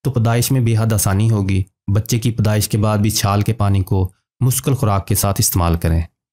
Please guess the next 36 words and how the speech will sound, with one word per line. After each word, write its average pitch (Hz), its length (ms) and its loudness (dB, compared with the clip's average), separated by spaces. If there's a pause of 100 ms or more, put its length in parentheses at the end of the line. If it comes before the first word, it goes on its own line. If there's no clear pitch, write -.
(300)
नाज़रीन, 123 380 0
कीकर 147 300 -2
की 156 140 -2
छाल 123 280 0
के 131 120 0
जुशांदे 120 420 2
में 131 120 2
मादरी 123 360 0
नमक 127 320 0
मिलाकर 107 480 0
गरारे 104 340 2
करने 107 300 0
से 107 180 0
टॉन्सिल्स 101 500 0
में 107 160 2
अफाका 95 400 -2
होता 113 280 0
है। 90 240 0 (460)
मामूली 135 440 0
खांसी 147 420 0
और 143 180 0
हलक 120 300 0
में 135 120 0
खराश 113 340 0
के 131 120 -2
लिए 113 340 0 (240)
मुंह 143 200 0
में 151 160 0
कीकर 131 300 -2
की 135 180 -2
गूंद 120 320 0
रखकर 120 340 -2
इसका 117 280 0
लुआब 104 360 2
चूसने 110 400 0
से 98 220 0